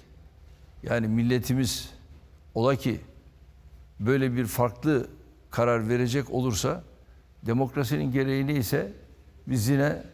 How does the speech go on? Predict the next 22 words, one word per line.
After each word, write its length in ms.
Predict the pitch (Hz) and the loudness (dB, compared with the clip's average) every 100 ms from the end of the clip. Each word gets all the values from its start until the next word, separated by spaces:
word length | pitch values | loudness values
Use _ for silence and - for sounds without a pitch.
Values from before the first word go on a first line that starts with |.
| - - | -4 2
aynen 360 | 139 135 151 | 4 2 0
bunu 120 | 170 | -2
yaparız. 500 | 277 202 117 98 - - - - - - - - - - - - - | -2 -2 -4 -4 -10 -14 -20 -20 -20 -20 -20 -20 -20 -20 -20 -10 -6
Başka 240 | 101 135 | -2 2
yapılacak 500 | 123 120 127 131 113 | 2 2 0 0 -2
bir 60 | - | -2
şey 160 | 139 | 2
yoktur. 460 | 156 156 123 98 - - - - - - | 2 0 -8 -12 -14 -20 -20 -20 -20 -10
İstanbul'da 640 | - - 147 151 147 143 123 | -4 2 4 4 2 0 2
Büyükşehir 500 | 143 139 - 139 123 | 0 0 0 0 2
Belediye 420 | 135 135 139 127 | 2 2 2 2
Başkanlığı'nı, 760 | 131 - 139 139 139 139 127 80 - - - - - - | 0 0 0 2 2 2 0 -4 -12 -20 -20 -20 -8 -4
bakın, 280 | 101 113 - - - - - - - - - - | -2 -4 -6 -18 -20 -20 -20 -20 -20 -20 -20 -2
meclisi 500 | 107 127 120 - 131 | 2 4 2 2 2
değil, 300 | 147 117 - - - - - - - - - | 4 2 -2 -20 -20 -20 -20 -20 -20 -20 -6
belediye 560 | 113 120 127 147 - 131 | 0 2 4 4 2 2
başkanlığını 800 | 120 - 139 139 139 151 170 117 | 0 2 2 4 4 4 2 2
C 200 | 135 135 | 4 4
H 80 | |
P 80 | 143 | 4
aldığı 360 | 135 135 135 147 | 4 4 2 2
zaman 340 | 127 135 117 | 2 2 0